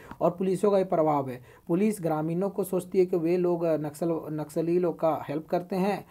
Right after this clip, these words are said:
और नक्सली सोचती है कि गांव वाले, अ, पुलिस का हेल्प करते हैं, मुखबरी करते हैं। तो बीच में गांव वाले पिसते हैं, इसीलिए वे लोग बहुत डरते हैं। और इसी का शिकार एक औरत जो थी चुनिया, उसका पति उमनंद, जो एमसीसी वाले उसको उठा के ले गए थे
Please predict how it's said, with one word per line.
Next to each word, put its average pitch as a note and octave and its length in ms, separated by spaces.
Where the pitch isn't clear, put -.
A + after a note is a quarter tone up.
और D#3 80
नक्सली D#3 360
सोचती E3+ 340
है D#3 60
कि F#3 120
गांव D3+ 260
वाले, C3+ 240
अ, C4+ 100
पुलिस A3+ 360
का F3+ 120
हेल्प D#3+ 180
करते C#3+ 320
हैं, D3 80
मुखबरी E3 380
करते C3+ 320
हैं। B2 160
तो G3+ 220
बीच A3+ 200
में A3 160
गांव F3 180
वाले F3+ 200
पिसते F3+ 360
हैं, F#3+ 100
इसीलिए F#3 300
वे D#3+ 140
लोग F3 200
बहुत D#3 240
डरते D3 280
हैं। F#3 240
और E3+ 120
इसी F#3+ 260
का A3 160
शिकार F#3+ 400
एक F#3 260
औरत F3 360
जो E3+ 100
थी G3 160
चुनिया, E3 520
उसका - 200
पति F3+ 480
उमनंद, F3+ 440
जो F3+ 240
एमसीसी E3+ 460
वाले F3+ 280
उसको F3+ 200
उठा E3 200
के E3 120
ले E3+ 160
गए E3 160
थे F3+ 260